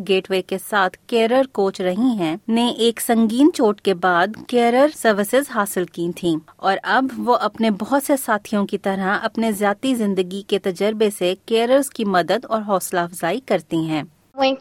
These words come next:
Speaker 2: carers talk to me about their caring role, I remember what my mom went through۔ Care Gateway services are all about the carer۔ There's many services out there for the people that they care for, such as My Aged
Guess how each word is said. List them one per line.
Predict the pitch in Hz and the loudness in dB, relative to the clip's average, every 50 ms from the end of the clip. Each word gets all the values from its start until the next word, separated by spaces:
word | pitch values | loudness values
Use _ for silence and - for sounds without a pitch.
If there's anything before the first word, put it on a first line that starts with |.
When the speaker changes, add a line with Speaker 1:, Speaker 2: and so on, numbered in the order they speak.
| - | -6
Speaker 2:
carers | - 277 277 294 311 330 330 - - _ - | -2 0 2 4 4 2 2 -2 -6 _ 2
talk | 220 208 - - - - | 2 2 2 0 -6 -6
to | 277 262 247 | -4 -2 0
me | 240 220 | 0 0
about | 214 233 214 226 | 0 0 0 0
their | 233 233 _ - - | -2 -4 _ -10 -6
caring | - 240 233 233 233 226 214 208 208 202 | -2 0 2 2 2 2 2 0 0 0
role, | 220 233 240 233 220 208 202 202 208 - _ _ - | 0 2 4 4 4 4 4 2 0 -6 _ _ 2
I | 285 285 | 4 4
remember | 302 302 302 294 285 285 302 311 302 349 349 330 | 6 6 6 4 4 4 2 2 2 4 4 4
what | 262 269 | 2 2
my | 277 277 262 233 220 226 | 0 0 0 0 0 2
mom | 240 262 269 269 254 240 | 2 2 2 2 2 2
went | 233 208 196 - 202 | 2 0 0 -2 -6
through۔ | - - - 208 196 - 202 202 214 _ _ _ - - | -10 -10 -8 -6 -4 -4 -4 -6 -8 _ _ _ -4 0
Care | 311 320 339 359 370 349 262 - 285 | 2 4 6 6 4 4 2 4 4
Gateway | 269 262 247 240 254 247 247 | 4 4 4 4 2 2 2
services | 247 - - - 233 240 240 226 247 247 - - - 240 226 - _ _ - | 0 -2 0 2 4 4 4 4 2 -2 -2 0 0 0 0 0 _ _ -2
are | 240 240 240 240 240 233 - - _ - | 0 0 2 2 2 0 -2 -2 _ 2
all | 254 254 262 269 277 277 269 | 4 6 6 6 6 6 4
about | 254 220 208 226 220 214 214 - - 196 | 4 2 2 0 0 0 0 -2 -2 -4
the | 202 202 196 _ - - | -4 -4 -6 _ -14 -16
carer۔ | - - 208 196 190 185 175 180 190 - _ _ - | -12 -10 -6 -4 -4 -2 -2 -2 -4 -6 _ _ 2
There's | 247 254 254 254 - 254 262 262 | 4 6 6 4 2 0 -2 0
many | 254 269 294 302 311 294 | 0 0 0 0 -2 -4
services | - - 247 240 254 240 294 - - 247 220 - - 220 | -2 2 4 4 4 4 0 -4 -4 -8 -6 -4 -2 0
out | 214 202 - 196 202 214 | 0 0 0 -2 -2 -2
there | 202 208 | -2 -2
for | - - 247 240 | -2 -4 -2 0
the | 233 226 208 | 0 0 0
people | 233 233 - - 240 214 | -2 -4 -2 -2 -2 -2
that | 233 220 214 | -2 -2 0
they | 214 226 - - - | -2 -2 -4 -6 -4
care | 247 240 220 220 214 - - - - | 0 2 2 2 2 0 -4 -2 2
for, | 226 208 196 - - - - - | 4 4 4 4 0 -8 -4 -2
such | 240 220 220 - - 202 | 0 0 0 0 0 0
as | 196 202 - - _ - | 0 0 -2 -6 _ -2
My | 208 202 202 202 226 | 0 2 4 6 6
Aged | 220 220 214 - | 6 4 2 0